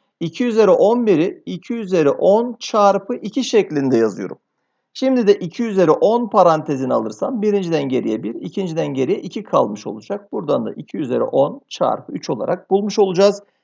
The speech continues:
Yani cevabımız A şıkkı olmuş olacak. Geliyoruz son çözeceğimiz soruya. İki bin yirmi beş yılı çıkmış sorusuna arkadaşlar.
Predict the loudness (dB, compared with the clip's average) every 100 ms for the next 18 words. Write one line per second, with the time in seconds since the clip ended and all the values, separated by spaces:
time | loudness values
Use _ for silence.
0 | -8 4 8 8 6 4 4 4 2 0
1 | -4 2 2 2 -6 -6 -6 -6 -12 -16
2 | -16 -20 _ _ _ _ _ -12 4 6
3 | 8 6 4 2 2 6 6 6 4 6
4 | 4 4 0 -2 -2 2 4 4 2 -8
5 | -6 -2 -2 0 0 0 2 2 2 -2
6 | 0 -2 -2 -6 -6 -10 0 2 2 0
7 | 0 0 2 2 0 2 -2 -2 -4 -6